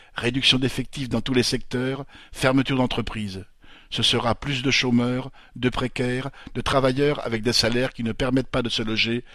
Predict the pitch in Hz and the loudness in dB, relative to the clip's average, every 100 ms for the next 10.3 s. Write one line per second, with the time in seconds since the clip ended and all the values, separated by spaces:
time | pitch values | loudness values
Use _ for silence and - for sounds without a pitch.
0 | - - 113 131 131 139 127 - 117 120 | -18 -2 4 6 6 2 0 0 2 2
1 | 123 127 - - - 110 123 - 139 - | 2 -4 -8 -20 -14 2 2 2 0 2
2 | 117 117 117 110 113 117 110 101 98 101 | 2 2 0 0 0 2 0 -4 -8 -14
3 | _ _ _ _ _ _ _ 123 117 135 | _ _ _ _ _ _ _ -4 0 2
4 | 131 135 156 147 110 113 107 117 135 131 | 4 4 4 2 -2 -2 -4 -6 -2 0
5 | 143 139 - - - 135 127 - 147 160 | 0 -6 -12 -10 -4 0 0 2 2 2
6 | 117 113 135 - 156 120 110 - 127 - | 0 -2 -2 0 -2 -2 -4 -4 -2 0
7 | 131 120 - 117 - 127 127 - - - | 2 2 2 0 0 0 -2 -2 -16 -14
8 | - 113 120 120 131 - 160 143 135 120 | -6 -2 0 0 -2 -2 0 2 2 2
9 | 123 135 123 117 113 127 113 107 107 - | 2 0 0 0 0 0 0 0 -2 -4
10 | 98 - | -10 -10